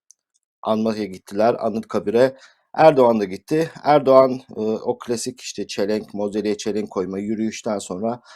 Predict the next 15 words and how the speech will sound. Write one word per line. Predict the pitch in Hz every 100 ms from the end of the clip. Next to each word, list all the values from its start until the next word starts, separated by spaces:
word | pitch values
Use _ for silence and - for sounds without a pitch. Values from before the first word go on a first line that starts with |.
| _ _
Misak-ı | 107 113 104 110
Milli, | 104 104 98 - _ _ _ _ -
e, | 95 92
tepesinde | 87 101 98 - 98
o | 104 104 - - -
kulede, | - 104 87 127
e, | 120 196 -
anıt | 117 110 110
defteri | 101 - -
imzaladı. | 107 113 127 131 120 139 - -
O | 131
yazdıkları, | 135 131 131 135 139 131 123 - -
e, | 101
gündem | 92 101 101 98
oldu. | 95 101 117 143